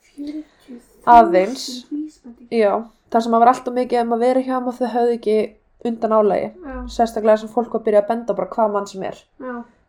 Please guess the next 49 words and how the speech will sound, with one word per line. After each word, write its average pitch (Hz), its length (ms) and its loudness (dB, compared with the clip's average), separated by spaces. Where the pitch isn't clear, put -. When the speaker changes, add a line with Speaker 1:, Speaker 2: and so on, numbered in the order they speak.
Speaker 2:
Þú - 20 -4
veist, 202 220 -6
það 190 180 2
er 190 80 0
bara, 185 400 4
„Herðu, 269 240 6
ég 208 100 6
sá 247 120 4
einhvern 240 180 0
gæja 262 260 8
sem 233 80 0
var 226 140 -2
hundrað 254 240 -4
kíló 269 340 -2
í 233 100 -2
Bónus. 220 480 0
Speaker 1:
Já. 240 240 -12
Speaker 2:
Þetta 226 100 2
er 214 120 -10
pottit 277 360 2
hann.“ 185 220 -12
Þú - 400 -20
veist, - 120 -12
og 220 80 0
fólk 247 240 4
var 214 120 6
actually 214 280 0
byrjað 214 440 2
að - 20 -6
bara 175 260 4
Speaker 1:
Svo 254 240 -10
er 233 60 -10
bara 233 340 -14
mikið 254 280 -12
af 226 60 -14
fólki 247 300 -14
sem 247 100 -12
langar 240 320 -12
að 247 160 -14
hafa 240 260 -14
skoðun 247 500 -12
sína 247 240 -10
á - 40 -10
framfæri, 247 420 -10
sko. 233 200 -14
Speaker 2:
Já, 214 220 6
og 226 140 4
fólk 247 320 0
vill 233 160 -2